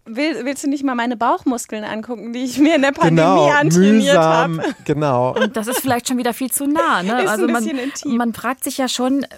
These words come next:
Speaker 3: was man künftig alles so dabei haben sollte, falls sich mehr aus einem Date entwickelt. Also früher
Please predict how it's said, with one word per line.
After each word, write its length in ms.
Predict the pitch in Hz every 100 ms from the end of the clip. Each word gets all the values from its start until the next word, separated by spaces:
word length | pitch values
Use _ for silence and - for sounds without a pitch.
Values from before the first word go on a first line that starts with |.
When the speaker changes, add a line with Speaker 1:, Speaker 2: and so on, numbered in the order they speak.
| -
Speaker 3:
was 420 | - 208 196 226 262
man 180 | 254
künftig 460 | - 277 - 247 - _
alles 260 | 202 247 247
so 80 | 233
dabei 300 | 214 220 277 339
haben 320 | 233 196 196 190
sollte, 480 | 196 233 349 247
falls 280 | 220 220 220
sich 140 | 208 214
mehr 320 | 240 370 202
aus 100 | 202
einem 300 | 202 196 185
Date 240 | 190 190
entwickelt. 480 | 202 175 190 - 185
Also 200 | 185 190
früher 520 | - - 233 262 269